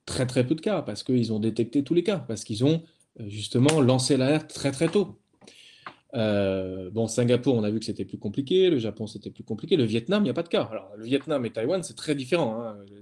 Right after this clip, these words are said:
Taïwan, c'est une démocratie libérale, euh,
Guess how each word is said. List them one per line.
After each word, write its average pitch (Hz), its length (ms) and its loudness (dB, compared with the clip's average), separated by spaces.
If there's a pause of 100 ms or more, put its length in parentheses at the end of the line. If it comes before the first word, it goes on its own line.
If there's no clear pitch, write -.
Taïwan, 117 320 -2
c'est 110 140 -12
une 110 80 -8
démocratie 113 500 -6
libérale, 110 920 -8 (480)
euh, 98 300 -6